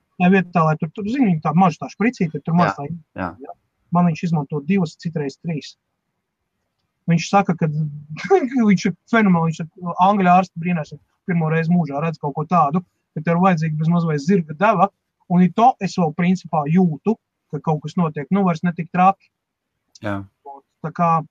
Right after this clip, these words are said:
Speaker 1: nu jā. Tā kā tāds dīvains es esmu, jā, mazliet varbūt pasis uz augšu, citiem es nepatīku, dēļ savas runas manieres vai dēļ savām gudrībām vēl, bet es esmu tāds, kāds es esmu.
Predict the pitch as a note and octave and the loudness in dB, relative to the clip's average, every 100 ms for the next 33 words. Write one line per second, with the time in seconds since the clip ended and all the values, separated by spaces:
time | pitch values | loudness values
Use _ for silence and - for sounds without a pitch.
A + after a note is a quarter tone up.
0 | _ _ B3 C#4 A3+ B3+ _ _ _ _ | _ _ -6 -2 -2 -4 _ _ _ _
1 | _ _ _ _ _ _ _ _ _ _ | _ _ _ _ _ _ _ _ _ _
2 | _ _ _ _ _ _ _ - G3+ G3 | _ _ _ _ _ _ _ 0 2 2
3 | E3+ A#3+ G3+ F3 A3+ A#3+ G#3 F3+ G3 F3+ | 2 2 2 2 0 2 2 0 -4 -2
4 | B3 C#4 G#3 A3 G3 F3+ F3+ G3+ F3 F3 | -2 0 -4 0 0 0 -2 -4 -4 -6
5 | D#3+ D#3 G#3 G3+ D#3 D#3+ E3 A3+ - - | -6 -4 -6 -6 -12 -8 -2 -4 -4 -10
6 | G3+ E3+ D#3 A3 B3+ G#3 G#3 F3+ D#3+ _ | -6 -6 -6 -6 -8 -6 -4 -4 -4 _
7 | _ _ _ E3+ D#3+ F3+ D#3+ - A3 A3+ | _ _ _ -6 -2 -2 -2 -2 -2 -2
8 | G3+ G#3 G3+ F3 D#3 D#3 C#3+ D#3+ D3+ F3 | -2 -2 -2 -2 -4 -8 -8 -10 -6 -4
9 | D#3 D3+ F3+ F#3 E3+ D#3 E3+ A3+ F#3 A3+ | -4 -4 -2 -2 -2 -4 -2 -2 -4 -8
10 | - - G3 A3 G3 - F3 - F3+ F3 | -12 -12 -6 -2 -2 -2 -6 -8 -8 -8
11 | E3+ _ | -10 _